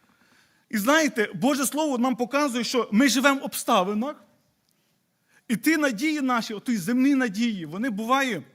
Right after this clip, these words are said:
заглушують ту надію, і ми, буває, так, знаєте, вагаємося. Е, і ми, буває, так, знаєте, різні зустрічаємо труднощі. І та надія, буває, спрямовується в інше русло.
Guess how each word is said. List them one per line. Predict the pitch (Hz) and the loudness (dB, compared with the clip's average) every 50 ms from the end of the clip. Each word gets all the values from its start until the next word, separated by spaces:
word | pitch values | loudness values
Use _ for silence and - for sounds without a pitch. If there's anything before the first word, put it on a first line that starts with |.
| _ _ _ _ _ _ _ _ _ | _ _ _ _ _ _ _ _ _
заглушують | - 160 151 214 202 202 247 311 277 - - 247 226 240 | -14 -4 -2 0 0 2 2 0 0 0 0 -2 -2 0
ту | - 254 | 0 2
надію, | 240 247 247 208 180 226 294 294 262 240 214 156 151 | 4 4 2 2 0 0 2 2 2 0 0 -2 -4
і | - 208 | -2 0
ми, | 208 240 277 254 175 135 - _ _ _ _ _ _ _ - | 2 2 2 0 -2 -6 -12 _ _ _ _ _ _ _ -10
буває, | 147 190 220 254 269 269 262 | -6 -2 0 0 0 0 0
так, | - 269 254 220 190 | 0 0 0 0 0
знаєте, | 202 247 262 254 240 - 233 - - | -2 0 0 0 -2 -4 -6 -8 -6
вагаємося. | 156 208 214 220 226 214 196 165 147 139 131 - - 127 123 131 _ _ _ _ _ _ _ _ _ _ _ _ _ _ _ _ _ _ _ _ _ _ _ _ _ _ _ - | -4 -4 -2 -2 -2 -4 -4 -6 -6 -10 -12 -14 -18 -20 -20 _ _ _ _ _ _ _ _ _ _ _ _ _ _ _ _ _ _ _ _ _ _ _ _ _ _ _ _ -4
Е, | 214 208 202 196 196 190 202 196 - | -2 0 0 0 0 -2 -2 0 2
і | 247 214 | 2 4
ми, | 226 294 | 4 4
буває, | 247 214 233 254 285 285 269 | 2 2 2 4 4 4 4
так, | - 277 285 269 - | 6 6 6 6 6
знаєте, | 214 226 269 277 277 233 - 262 233 170 - - - - | 4 0 2 2 0 0 0 -2 -2 -2 -4 -10 -10 -6
різні | 190 190 233 294 277 220 262 254 | -4 0 2 2 2 4 2 2
зустрічаємо | 202 247 233 - - 240 - - 269 269 262 240 | 2 2 0 0 -2 -2 0 2 2 2 2 0
труднощі. | - - 277 294 285 269 262 233 - - - 214 185 143 - _ _ _ _ _ _ _ _ _ _ _ _ _ _ _ _ _ _ _ | 0 0 0 0 2 2 0 0 -2 -2 -4 -6 -6 -6 -8 _ _ _ _ _ _ _ _ _ _ _ _ _ _ _ _ _ _ _
І | - 254 247 247 247 233 | 0 2 2 2 2 2
та | 233 - 277 294 | 2 2 2 2
надія, | 294 285 262 202 285 320 294 269 | 2 2 0 2 0 2 4 2
буває, | 240 180 214 233 247 269 294 285 254 | 2 2 2 4 4 6 6 6 4
спрямовується | 233 - - 262 247 240 247 294 302 285 269 - - 254 | 2 0 2 4 6 6 8 8 6 6 4 2 0 -2
в | 254 302 | 0 2
інше | 277 269 - 277 285 | 2 2 2 2 2
русло. | 269 247 277 262 226 - - 160 131 127 | 2 2 2 2 2 0 -4 -6 -8 -8